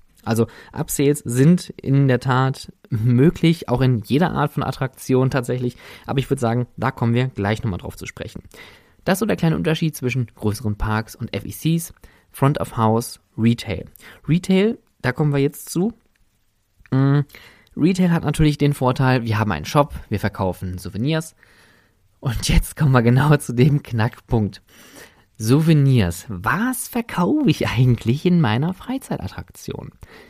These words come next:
Im besten Falle natürlich, jetzt sprechen wir von größeren Brands, von größeren I Ps wie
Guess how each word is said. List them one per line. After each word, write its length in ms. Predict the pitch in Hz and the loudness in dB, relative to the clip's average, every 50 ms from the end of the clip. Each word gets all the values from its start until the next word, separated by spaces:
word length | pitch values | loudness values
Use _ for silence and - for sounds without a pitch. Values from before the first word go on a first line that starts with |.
| _ _ _ _ _ | _ _ _ _ _
Im 140 | - 107 110 | -6 -4 -2
besten 400 | 120 170 190 - - - 208 180 | -2 -2 -4 -4 -6 -6 -6 -4
Falle 300 | - - 131 127 170 190 | -2 0 2 4 4 4
natürlich, 600 | 190 185 175 - - 175 175 180 196 185 - - _ _ - | 4 2 2 2 2 2 4 2 0 -2 -4 -10 _ _ -8
jetzt 140 | 117 113 | -8 -8
sprechen 360 | - - - 127 135 139 131 120 | -6 -4 -4 -2 -2 -2 -2 0
wir 280 | 113 117 117 117 117 - _ _ _ | 0 2 2 0 -2 -4 _ _ _
von 440 | _ - - 110 107 101 101 95 - - _ _ _ _ - | _ -8 -4 -2 0 0 0 -2 -4 -8 _ _ _ _ -20
größeren 720 | - - - 123 147 156 - - 160 147 147 139 131 123 123 | -6 0 2 4 4 4 2 0 0 0 0 0 -2 -4 -6
Brands, 720 | - 98 101 104 107 107 110 113 - - - - - _ _ | -2 0 2 2 2 2 2 0 -2 -6 -12 -14 -16 _ _
von 220 | _ - - 101 95 | _ -8 -6 -4 -4
größeren 440 | 101 101 107 110 110 113 107 101 - | -2 0 -2 -2 0 -2 -4 -6 -6
I 100 | - 98 | -8 -10
Ps 380 | 95 - - 123 127 131 - - | -8 -4 -2 -2 -2 -4 -6 -8
wie 220 | - 90 90 110 | -8 -6 -6 -8